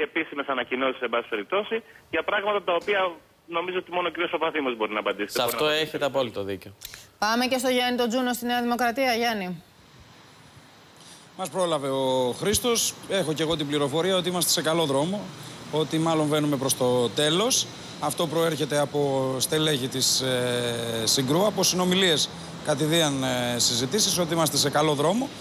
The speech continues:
Speaker 4: Από εκεί και πέρα μένει να δούμε. Φαντάζομαι ότι αυτή τη στιγμή φτιάχνεται η σύνθεση της, ε,
Speaker 3: <laughs>
Speaker 4: κυβέρνησης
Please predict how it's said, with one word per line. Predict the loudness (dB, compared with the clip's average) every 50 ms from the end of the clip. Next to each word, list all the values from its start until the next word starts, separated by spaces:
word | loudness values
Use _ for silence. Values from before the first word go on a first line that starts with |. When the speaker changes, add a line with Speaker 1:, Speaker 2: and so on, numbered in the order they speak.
| -14 -14 -14 -14 -8 -4 -2
Speaker 4:
Από | 0 2 2
εκεί | 2 2
και | 2 2
πέρα | 2 2 2 2
μένει | 2 2 2 2
να | 2 2 2
δούμε. | 2 2 2 2 0 0 -2 -8 -14 -14 -14 -14 -14 -8 -2
Φαντάζομαι | 0 2 4 4 4 4 4 2 2 0 0
ότι | 0 0 0
αυτή | 0 0 0
τη | 0
στιγμή | 0 0 0 0 0 2 0 0 -2 -4 -6 -10 -10 -10
φτιάχνεται | -4 0 2 2 2 2 2 2 2
η | 4
σύνθεση | 4 4 2 2 2 2 2 0 0
της, | 0 0 0 0 2 2
ε, | 2 2 4 2 2
Speaker 3:
<laughs> | 2
Speaker 4:
κυβέρνησης | 0 2 2 2 2 2 2 2 0 0 -2 -4